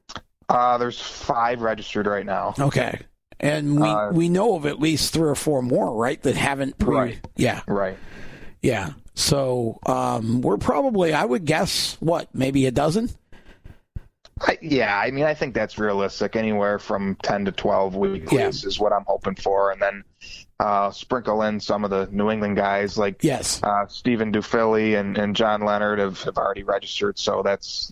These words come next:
Speaker 2: Oh, cool.
Speaker 1: that's good, too. So, yes, <laughs> Stephen was tough to beat last year. He came up and won a lot of races. So
Speaker 2: Yeah, you
Speaker 1: um,
Speaker 2: can't beat the experience. That's,
Speaker 1: No,
Speaker 2: you know, I think
Speaker 1: nope.
Speaker 2: those guys, th-, the first year, those guys obviously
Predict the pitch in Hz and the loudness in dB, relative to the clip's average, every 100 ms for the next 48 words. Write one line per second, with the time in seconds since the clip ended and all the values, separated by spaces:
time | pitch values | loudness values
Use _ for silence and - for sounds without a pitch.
0 | - 220 - 214 262 - 104 98 - 101 | -2 0 2 0 0 -2 -4 -2 0 2
1 | 98 - - 110 101 98 _ - - 107 | 2 0 -2 0 0 0 _ -18 -2 2
2 | 110 110 - - 147 - - 120 110 120 | 4 2 -2 -4 -4 -4 -2 0 0 -2
3 | 98 95 - - - - 104 - 92 87 | 0 -2 -4 -14 -20 -4 -4 -2 -4 0
4 | 101 95 92 - 98 95 - 98 98 98 | 0 0 -2 0 0 0 -2 -2 -2 -2
5 | 98 95 95 95 98 95 95 - 98 - | -2 0 0 0 0 -2 -2 -2 -4 -2
6 | - 95 92 - - 170 233 247 95 95 | -2 -2 -4 -10 -2 0 2 2 0 2
7 | 220 302 269 247 196 202 175 - - 175 | 2 2 2 0 0 0 0 0 0 2
8 | 151 107 - - - 151 208 - - 214 | 0 -2 -4 -4 0 0 0 -2 0 2
9 | 220 233 247 214 202 202 208 220 196 214 | 4 4 4 2 0 2 2 2 2 2
10 | 196 151 190 185 180 170 117 - 214 208 | 2 2 2 2 2 2 0 -2 -2 -4
11 | 180 - 196 175 - 233 - - 214 196 | -2 -2 0 0 2 2 0 0 2 2
12 | 165 196 151 175 156 165 165 165 - 170 | 2 2 2 2 2 0 0 -2 0 0